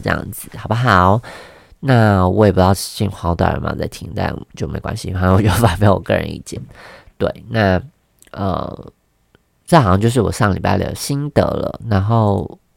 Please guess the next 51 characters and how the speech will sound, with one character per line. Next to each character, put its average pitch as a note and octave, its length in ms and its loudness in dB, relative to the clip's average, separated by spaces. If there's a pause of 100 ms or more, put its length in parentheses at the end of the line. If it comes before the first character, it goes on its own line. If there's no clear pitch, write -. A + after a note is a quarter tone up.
(500)
我 C#3+ 100 4
本 G#2+ 260 6
来 F2 140 2
第 B2+ 180 0
一 C3+ 60 2
次 D3 120 -2
录 A#2+ 200 4
的 E2+ 100 2
时 - 100 -4
候 F#2 120 2
是 A2 120 -6
想 - 220 -6
说， F#2 260 0 (680)
呃， F2 480 4 (480)
会 C#3+ 260 6
分 A#2+ 480 4
两 F#2 320 0
集， - 200 -8
因 F#2 200 -4
为 A#2+ 140 6
我 F2+ 160 4
觉 D#2+ 160 -2
得 E2 120 -2
上 G#2+ 200 2
礼 F#2 40 2
拜 F#2+ 120 2
发 F#2 180 0
生 F#2+ 160 2
很 E2+ 120 -2
多 F2 140 -4
事 G#2 220 -2
情 - 260 -12
可 A2 120 -4
以 E2 100 -2
跟 F#2 240 -4
大 F#2 180 -4
家 F2 380 -4
垃 G#2+ 160 0
圾 F2+ 180 -4
话， F#2 160 -2
所 G#2+ 140 0
以 G2 60 0
这 G#2+ 160 2
礼 E2 60 2
拜 F#2+ 180 0
可 F2 100 -4
能 D#2 100 -4
会 F#2+ 120 -2
双 - 260 -8
周 - 240 -8
更。 - 100 -12